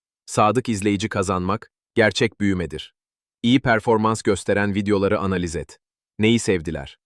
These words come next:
Hangi saatlerde paylaştın? En çok hangi konuda etkileşim geldi? Instagram içgörüleri,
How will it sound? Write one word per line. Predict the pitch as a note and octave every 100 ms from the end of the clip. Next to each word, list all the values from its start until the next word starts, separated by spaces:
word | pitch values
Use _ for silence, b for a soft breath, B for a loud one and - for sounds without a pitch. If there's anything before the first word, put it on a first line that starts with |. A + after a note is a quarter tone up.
| _ _ -
Hangi | B2 C3 A2+
saatlerde | A2 F#2 - F#2 F2+
paylaştın? | F#2 F2 D#2+ D2+ - D2+ D2 _ _ _ _ A#2+
En | C3
çok | B2+ A#2+ -
hangi | A#2+ B2 A2
konuda | G2+ F#2+ F#2
etkileşim | F#2+ - F2+ - F2+
geldi? | E2 D#2 D2 C#2+ _ _ _ _ _ -
Instagram | A2 - A2+ G#2 A2 A2
içgörüleri, | A2+ - G2 E2+ E2 D2+